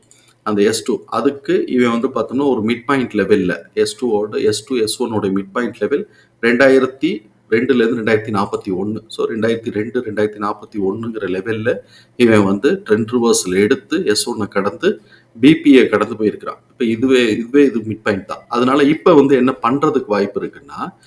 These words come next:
இவன் வந்து நமக்கு இங்க இருக்கக்கூடிய இதுக்கு வந்து எக்ஸிட்டுக்கும்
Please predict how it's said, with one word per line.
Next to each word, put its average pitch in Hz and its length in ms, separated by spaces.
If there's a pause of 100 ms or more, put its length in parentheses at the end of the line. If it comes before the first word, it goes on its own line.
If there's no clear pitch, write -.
(220)
இவன் 139 220
வந்து 127 280 (300)
நமக்கு 131 520
இங்க 135 240
இருக்கக்கூடிய 123 680
இதுக்கு 113 300
வந்து 123 200
எக்ஸிட்டுக்கும் 135 720